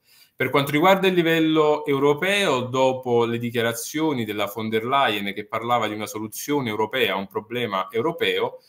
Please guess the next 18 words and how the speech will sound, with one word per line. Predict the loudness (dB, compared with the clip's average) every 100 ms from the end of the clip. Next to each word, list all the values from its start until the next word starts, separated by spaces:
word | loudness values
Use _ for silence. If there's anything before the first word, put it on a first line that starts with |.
| _ _
abbiamo | -4 0 2
invece | 2 2 2 -2 -2 -6
assistito | -4 -4 -4 -4 -4 -6 -4 -4 -4 -6 _ _ 2
a | 4 4 2 -12 _ 0
paesi | 4 4 2 -2 -10 -12
confinanti | -6 -6 -4 0 0 0 -6
come | -10 -8
appunto | -6 -6 -6 -4
Germania, | -4 0 2 2 0
Francia | -2 -2 0 0
e |
Austria | 0 0 -6 -6
che | -4
hanno | -4
ribadito | -4 -2 -2 -2 -2
la | 0
loro | 0 0
posizione | -2 -6 -8 -8 -4 -4 -2 -6